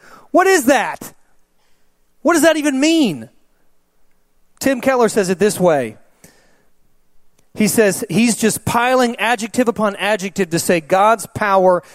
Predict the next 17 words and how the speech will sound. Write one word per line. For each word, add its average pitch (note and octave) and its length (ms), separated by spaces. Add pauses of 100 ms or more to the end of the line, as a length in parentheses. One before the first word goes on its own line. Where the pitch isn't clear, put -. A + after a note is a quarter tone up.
(140)
is F3+ 300
beyond, G#3+ 880 (280)
beyond. D#3+ 720 (2000)
It's G3 240 (240)
beyond, A3+ 880 (840)
beyond. D#3 480
Whatever F3+ 260
that G#3+ 160
is, A3+ 300
it's - 100
beyond E3 400
it. - 240 (2750)
That's F#3 120
a B3+ 60
lot B3 160
of - 80
power. G3 500